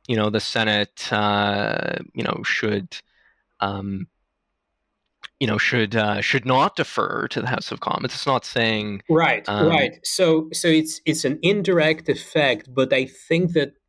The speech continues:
Speaker 2: so far as I know, everybody who commented on those reform proposals at the time
Speaker 1: Mm-hmm.
Speaker 2: when they were being made agreed that,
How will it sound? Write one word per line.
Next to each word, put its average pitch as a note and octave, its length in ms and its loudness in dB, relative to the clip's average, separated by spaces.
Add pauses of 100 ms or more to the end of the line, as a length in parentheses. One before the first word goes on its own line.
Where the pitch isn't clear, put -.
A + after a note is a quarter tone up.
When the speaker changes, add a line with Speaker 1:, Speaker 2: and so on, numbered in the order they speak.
(380)
Speaker 2:
so D#3 200 0
far D3+ 360 2
as C3 160 0
I A2+ 140 4
know, A#2+ 400 2 (340)
everybody E3 800 2 (180)
who B2 520 2
commented B2 760 -2
on A#2 500 2 (440)
those B2 600 0
reform B2 640 0 (100)
proposals B2 1000 0 (100)
at A#2 180 -2
the - 60 -6
time A#2 360 0
Speaker 1:
Mm-hmm. A2 80 0
Speaker 2:
when - 260 -2
they - 60 -2
were - 160 0
being A#2 360 0
made A#2+ 420 2 (400)
agreed C#3+ 680 0 (400)
that, A#2+ 640 -2